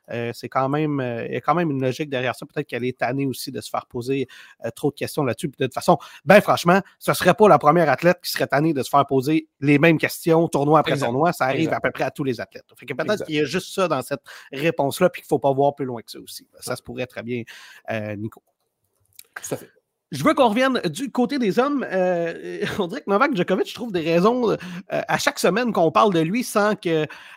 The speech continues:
Speaker 1: euh, des fois, c'est parce qu'on se pose des questions, euh, sur, euh, ce qui se passe avec lui. Euh, est-ce qu'il est encore le joueur dominant ? Mais chose certaine,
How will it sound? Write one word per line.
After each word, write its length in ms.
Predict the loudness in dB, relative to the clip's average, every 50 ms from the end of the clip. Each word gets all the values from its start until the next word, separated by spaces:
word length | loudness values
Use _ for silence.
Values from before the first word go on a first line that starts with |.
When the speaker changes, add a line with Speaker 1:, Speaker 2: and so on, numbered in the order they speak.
| -6 -4
Speaker 1:
euh, 520 | -2 0 0 0 -2 -2 -4 -4 -4 -4
des 120 | -2 -2 0
fois, 180 | 4 4 4
c'est 280 | 4 4 4 4 4 4
parce 220 | 2 0 -4 -2
qu'on 140 | -2 -4 -4
se 80 | -2 0
pose 200 | 0 0 2 0
des 80 | -2
questions, 500 | -4 -6 -6 -4 -2 -2 0 2 2 2
euh, 100 | 2 2
sur, 280 | 0 -2 -2 0 0 0
euh, 140 | 0 -2 -2
ce 120 | -4 -6
qui 100 | -10 -10
se 80 | -2 2
passe 240 | 2 2 4 2 0
avec 240 | -4 -4 -4 -4
lui. 260 | -4 -2 -2 -2 -2 -4 -6 -14 -20 -14 -6 -2
Euh, 600 | 0 2 2 2 0 0 -2 -2 -4 -4 -6 -8
est-ce 120 | -10 -8
qu'il 120 | -6 -4 -2
est 120 | -2 0
encore 300 | 0 0 2 4 4 4
le 120 | 2 2 0
joueur 260 | 2 2 2 2 0
dominant ? 460 | -2 -4 -6 -4 -4 -4 -2 -2 -2
Mais 100 | -2 -4
chose 240 | -2 -2 -4 -4 -4
certaine, 480 | -6 -8 -4 0 0 2 2 0 -2